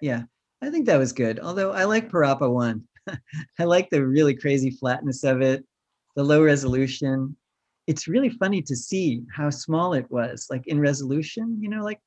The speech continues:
like, we're talking at Zoom, and, like, here's the Zoom picture, you know?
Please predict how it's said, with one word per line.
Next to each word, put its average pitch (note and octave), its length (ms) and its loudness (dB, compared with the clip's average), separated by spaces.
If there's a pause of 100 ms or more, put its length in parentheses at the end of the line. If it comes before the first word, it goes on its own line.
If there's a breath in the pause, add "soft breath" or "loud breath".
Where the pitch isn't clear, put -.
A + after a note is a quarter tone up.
(340)
like, E3+ 120 -4
we're G3 140 2
talking F3+ 340 0
at C#3 140 -2
Zoom, D#3+ 320 -2
and, C3 80 0
like, B2 180 -4
here's D#3 220 -2
the B2+ 160 -6
Zoom C#3 340 -2
picture, B2 440 -8
you C3 160 -8
know? C#3+ 140 -6